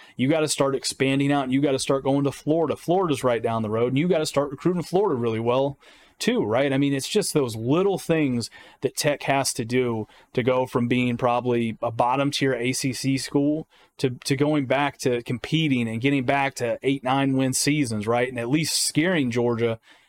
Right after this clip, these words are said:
uh, or something, right? I mean, look, I started thinking about this the other day, and I said,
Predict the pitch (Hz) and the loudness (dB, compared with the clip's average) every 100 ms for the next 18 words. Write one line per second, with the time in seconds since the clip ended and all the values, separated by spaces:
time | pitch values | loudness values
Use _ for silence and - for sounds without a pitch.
0 | _ 120 - 117 123 - 156 196 156 110 | _ -8 -6 -4 -2 0 2 0 0 -4
1 | 101 120 139 135 135 139 143 - - - | -2 0 2 2 2 2 0 -4 -16 -20
2 | - - 160 170 151 151 143 143 135 139 | -6 -4 0 2 2 2 0 2 0 2
3 | 135 127 151 139 131 - 123 | 2 2 2 2 0 2 0